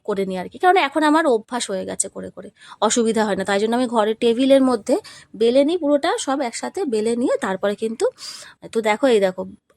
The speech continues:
ভালো করে শিকে নিয়েছি আগে, শিকে একদম দু চামচ তেল দিয়েছি, দিয়ে এই দুটো পরোটা কিন্তু ভালো করে ভেজে নেবো। এই তেল তেল দেখছো, এটা থাকবে না,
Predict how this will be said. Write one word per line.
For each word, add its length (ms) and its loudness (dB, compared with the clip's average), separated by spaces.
ভালো 220 -4
করে 140 0
শিকে 320 0
নিয়েছি 320 2
আগে, 180 0
শিকে 280 0
একদম 480 2
দু 140 -2
চামচ 280 0
তেল 200 2
দিয়েছি, 240 0
দিয়ে 260 0
এই 80 2
দুটো 240 -2
পরোটা 340 -2
কিন্তু 260 -4
ভালো 220 -4
করে 200 -2
ভেজে 180 -2
নেবো। 140 -2
এই 60 -4
তেল 240 0
তেল 180 0
দেখছো, 220 0
এটা 120 0
থাকবে 380 -4
না, 120 -10